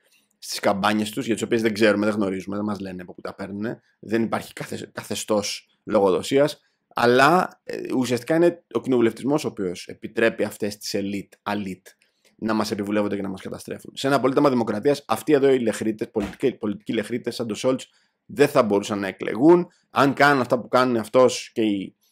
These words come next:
συνδετημόνες τους στην κυβέρνηση και στις άλλες χώρες, θα σαπίζανε σε ανήλια γαμπουντρούμια και για εκείνη η θέση τους, κακά τα ψέματα. Τώρα, εντάξει, ξέρετε, δεν, δεν με ενδιάζει η πολιτική ορ-, δεν με νοιάζει η πολιτική ορθότητα, ποτέ δεν με νοιάζε. Η πολιτική ηγεσία της Ευρώπης,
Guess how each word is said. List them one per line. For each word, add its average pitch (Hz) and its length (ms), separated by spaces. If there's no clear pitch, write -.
συνδετημόνες 120 800
τους 110 120
στην 110 160
κυβέρνηση 110 540
και 208 220
στις - 220
άλλες 107 220
χώρες, 101 380
θα - 240
σαπίζανε 120 640
σε 104 140
ανήλια 123 340
γαμπουντρούμια 92 760
και 131 120
για 127 260
εκείνη 151 420
η 131 40
θέση 98 220
τους, - 100
κακά 135 160
τα - 80
ψέματα. 107 320
Τώρα, 143 160
εντάξει, 143 260
ξέρετε, 123 280
δεν, 120 380
δεν 143 180
με 151 80
ενδιάζει 131 400
η 101 60
πολιτική 101 360
ορ-, 101 100
δεν 120 80
με 135 80
νοιάζει 131 180
η 101 40
πολιτική 98 320
ορθότητα, 127 300
ποτέ 117 200
δεν 120 160
με 104 80
νοιάζε. 101 380
Η 110 80
πολιτική 110 320
ηγεσία 143 260
της - 120
Ευρώπης, 98 540